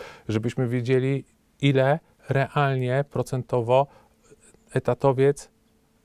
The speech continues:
i przedsiębiorca odprowadzają tych podatków. Więc pierwsza faza opodatkowania to są podatki dochodowe. Y, pit i cit. Osoby fizyczne płacą pit,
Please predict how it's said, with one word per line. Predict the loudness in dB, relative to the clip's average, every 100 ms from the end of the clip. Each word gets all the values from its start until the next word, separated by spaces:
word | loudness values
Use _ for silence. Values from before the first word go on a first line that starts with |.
| _ -4
i | -4
przedsiębiorca | -4 -4 -6 -2 -4 0 2 2 0 -2
odprowadzają | -2 -2 -2 -2 0 0 0
tych | -4
podatków. | -8 -4 -4 -6 -14 -20 -20 -20 -20 -20 -20 _ _ -2
Więc | 2 4 2 -6 -14 -20 0
pierwsza | 2 2 -2 0
faza | 0 0
opodatkowania | 0 -2 -4 -4 -2 -4
to | -6 -4
są | -4
podatki | -2 -2 -2 -4
dochodowe. | -4 -4 -4 -6 -10 -20 _ _ _ _ _ -8
Y, | -6 -6 -10 _
pit | -2 -2 -4 _ _ -10
i | -10
cit. | -10 -14 -18 _ _ _ _ _ _ _ _ _ _ _ -14 -8 -4
Osoby | 0 2 0
fizyczne | -2 -4 -2 -4
płacą | -6 -6 -6
pit, | -2 -4 -4